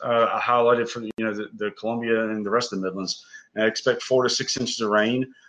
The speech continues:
uh, tropical storm force winds, uh, uh, are possible. Uh, you know, higher gusts to, to potentially forty, fifty plus miles per hour.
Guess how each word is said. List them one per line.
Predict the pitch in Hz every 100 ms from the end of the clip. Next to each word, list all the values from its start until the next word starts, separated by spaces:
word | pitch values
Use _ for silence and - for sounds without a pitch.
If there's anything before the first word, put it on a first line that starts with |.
| -
uh, | - 104
tropical | - 127 117 113
storm | - 117 117
force | - 120 - 101
winds, | 110 117 131 131 - 123
uh, | 107 101 - _ -
uh, | 110 95 - -
are | 104 110
possible. | - 110 110 123 123 135 - - - - _
Uh, | 110 101 95
you | 113
know, | 110
higher | 98 120 117 104
gusts | 110 110 113 -
to, | 110 101 -
to | - 107
potentially | - 117 - 117 - 123
forty, | 117 113 120 117
fifty | 123 117 123 117 113 -
plus | 123 -
miles | 117 117 113
per | - 107
hour. | 117 139 139